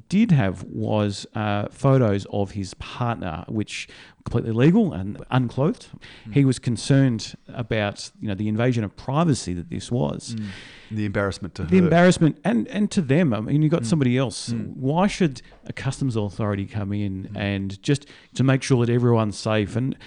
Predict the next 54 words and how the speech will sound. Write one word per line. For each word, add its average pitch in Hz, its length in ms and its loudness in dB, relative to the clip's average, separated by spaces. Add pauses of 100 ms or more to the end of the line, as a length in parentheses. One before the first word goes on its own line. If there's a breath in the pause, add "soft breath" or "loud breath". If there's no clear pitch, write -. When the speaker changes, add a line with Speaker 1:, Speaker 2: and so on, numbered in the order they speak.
(240 loud breath)
Speaker 1:
I 160 80 0
understand 135 440 4
that 117 60 0
they're 113 120 0
looking 117 340 -2
for 104 160 -2
particular - 560 -4
material, 104 800 0
but, - 380 -2 (100)
uh, - 160 -12
in 123 180 0
doing 156 340 6
so, 101 300 0
that 101 200 -4
you're 113 180 0
invading 110 680 -2
that 107 180 -4
person's 101 280 -4
privacy, 110 320 -4 (240 loud breath)
who 175 100 4
has 147 320 0 (260 loud breath)
not 135 320 2
demonstrated 123 640 2
that - 60 -12
they 107 120 0
have 101 160 -2
done 98 220 -4
anything 113 440 -2
wrong, 92 280 -4 (120)
Speaker 2:
Mm. 107 320 -8
Speaker 1:
because 131 240 4
that's 156 200 0
what 160 80 -2
this 120 140 -4
bill 117 200 -2
says. 98 240 -6
You 107 60 -6
don't 143 120 0
have 147 100 0
to - 80 -6
demonstrate 139 520 0
that 123 80 -10
you've 110 120 -2
done 107 120 0
anything 101 320 -4
wrong. 123 220 0
Speaker 2:
So - 80 0
they're 110 80 -4
just 101 140 -8
randomly 107 400 -4
selected 95 400 -12
for 98 100 -12
some 95 320 -6
reason. 87 240 -8